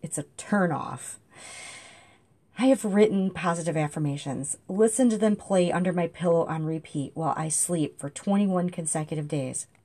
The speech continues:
I have written them on my bathroom mirror. I read them while I'm brushing my teeth every morning and every night before I go to bed. I have created my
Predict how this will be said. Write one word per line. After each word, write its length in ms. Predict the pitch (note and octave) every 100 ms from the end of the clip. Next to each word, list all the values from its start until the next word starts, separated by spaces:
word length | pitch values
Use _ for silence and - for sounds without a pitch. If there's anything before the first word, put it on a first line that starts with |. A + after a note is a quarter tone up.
| -
I 60 |
have 260 | G3 F3+ F3
written 220 | A3+ A3+
them 160 | G#3+ G3
on 80 | F3+
my 160 | F3
bathroom 520 | D3+ E3+ F3 - E3+
mirror. 380 | E3 D3+ C#3+ D3 -
I 140 | G#3+
read 440 | G#3 F3+ G3+ A#3+ F#3+
them 220 | G#3 G3+
while 140 | F3+
I'm 120 | E3+
brushing 400 | E3 G#3 G#3 G#3
my 140 | F#3+ F3+
teeth 320 | - G#3 G#3
every 240 | G3 G3 G3+
morning 460 | F#3 F#3 G3+ G#3 - -
and 140 | A3+ A#3
every 300 | A3+ A3 G#3
night 240 | F#3+ F3+
before 260 | G#3 - F3
I 80 |
go 160 | E3+ E3+
to 80 | E3+
bed. 320 | D#3+ D3 D3 _ _ _ - - -
I 100 | A#3+
have 180 | B3 -
created 420 | - B3 B3+ A3
my 160 | G3